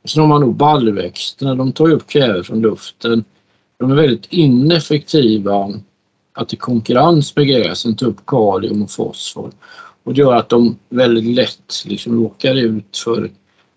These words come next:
att, framförallt kaliumbrist då liksom. Så det här gör att det blir väldigt,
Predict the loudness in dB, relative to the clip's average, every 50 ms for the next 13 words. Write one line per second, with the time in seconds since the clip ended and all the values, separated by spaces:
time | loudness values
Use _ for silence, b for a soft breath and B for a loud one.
0 | _ -12 -12 -12 -12 _ _ _ _ _ _ _ -8 -2 0 0 2 2 0 0
1 | -2 0 2 2 4 4 2 2 0 0 0 0 2 2 0 0 0 -4 -8 -10
2 | -8 -6 -6 -6 -6 -8 -14 -14 -18 -18 -18 -16 -16 -18 -20 -20 _ _ _ _
3 | _ _ _ _ _ _ _ _ _ _ _ -14 -8 -4 0 2 2 4 4 4
4 | 4 4 4 4 4 4 4 2 2 0 -2 _ -8 -6 -6 -6 -6 -8 -12 _
5 | _ _ _ _ _ _ _ _ _ _ _ _ _ _ -10 -8 -6 -2 -2 0
6 | 0 2 2 2 2 2 0 -4 _ _ -14